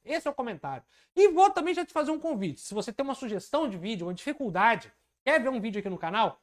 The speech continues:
coloca aqui nos comentários ou então vai lá conversar comigo no Instagram. Quem sabe eu posso te dar uma moralzinha, uma ajudinha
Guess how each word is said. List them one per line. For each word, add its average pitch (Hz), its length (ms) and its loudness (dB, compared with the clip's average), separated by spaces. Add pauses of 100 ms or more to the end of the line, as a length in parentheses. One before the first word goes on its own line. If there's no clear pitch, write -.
(160)
coloca 320 360 4
aqui 285 80 -8
nos 294 140 -6
comentários 240 600 -2
ou 254 100 -2
então 240 240 -4
vai 226 120 2
lá 233 120 2
conversar 214 340 -6
comigo 202 260 -4
no 202 60 -4
Instagram. 175 540 -6
Quem 151 100 -12
sabe 170 200 -8
eu 160 40 -6
posso 165 240 -8
te 160 60 -12
dar 156 340 -2 (220)
uma 349 100 4
moralzinha, 233 540 2
uma 226 140 -2
ajudinha 190 480 -4